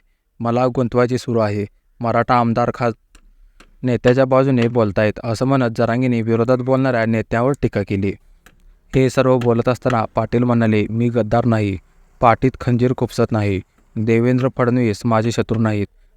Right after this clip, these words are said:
सगळे सोयरे याची अंमलबजावणी करावी. ते त्या पदावर नसले तर आम्ही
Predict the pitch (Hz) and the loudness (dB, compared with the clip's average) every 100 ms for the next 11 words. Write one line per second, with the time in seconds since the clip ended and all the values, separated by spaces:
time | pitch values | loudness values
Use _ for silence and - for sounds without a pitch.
0 | - 120 123 131 135 131 127 - 127 117 | -6 -4 0 0 0 0 0 0 0 2
1 | 120 120 123 117 123 120 107 98 98 - | 0 0 0 2 0 0 -2 -2 -4 -10
2 | - - - 127 127 131 - 117 117 127 | -20 -18 -4 -2 0 0 0 0 2 2
3 | 123 - 120 127 104 110 117 | -2 -2 -2 0 0 0 -2